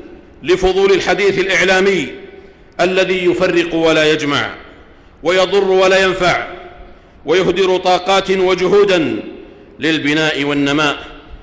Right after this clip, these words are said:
حين يشغله تناقل الأخبار، حين يشغله تناقل الأخبار وترويج الشائعات،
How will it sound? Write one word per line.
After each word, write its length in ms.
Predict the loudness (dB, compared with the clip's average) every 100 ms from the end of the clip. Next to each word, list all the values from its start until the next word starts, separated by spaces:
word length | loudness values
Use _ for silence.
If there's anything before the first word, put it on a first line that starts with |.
| -20 -20
حين 320 | -6 0 2
يشغله 760 | 2 0 -2 -2 0 2 2 2
تناقل 500 | 2 0 -2 0 0
الأخبار، 840 | 0 -2 0 2 2 -2 -14 -20 -20 -20 -20 -20 -20
حين 240 | -6 -2 0
يشغله 580 | -2 -2 0 0 0 -4 -16 -20 -20 -20 -20 -6
تناقل 420 | -2 -2 -2 -2
الأخبار 840 | 0 -2 -2 0 0 0 -6 -14 -20 -20 -20 -20 -10
وترويج 440 | -4 -2 0 0
الشائعات، 720 | -2 -2 -2 -2 0 0 0